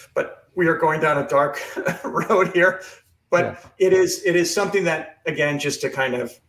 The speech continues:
Speaker 1: umbrella this, I think, um, that that is a message that has come forward. And I think I would want to listen, if you're not gonna listen to, you know, experts,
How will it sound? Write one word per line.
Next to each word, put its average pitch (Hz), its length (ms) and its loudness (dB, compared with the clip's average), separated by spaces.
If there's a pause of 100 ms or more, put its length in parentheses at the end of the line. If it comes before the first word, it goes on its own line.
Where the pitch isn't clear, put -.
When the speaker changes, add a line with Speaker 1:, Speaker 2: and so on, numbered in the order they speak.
(300)
Speaker 1:
umbrella 131 420 2
this, - 520 -6 (160)
I 123 100 -4
think, 135 360 -2
um, 131 420 -4 (440)
that 139 180 2
that 147 140 2
is 170 220 2
a 151 80 -2
message 143 480 -2
that 135 160 0
has 139 580 0 (600)
come 127 260 -4
forward. 120 500 0 (240)
And 131 100 -4
I 135 80 2
think 139 580 -4
I 135 160 2
would 156 240 -2
want 139 260 0
to 139 120 -4
listen, 131 420 -2
if 117 100 -6
you're 131 120 -4
not 123 180 0
gonna 120 160 -2
listen 117 420 -2
to, 110 400 -4
you 120 100 -4
know, 107 360 -4
experts, 165 360 -2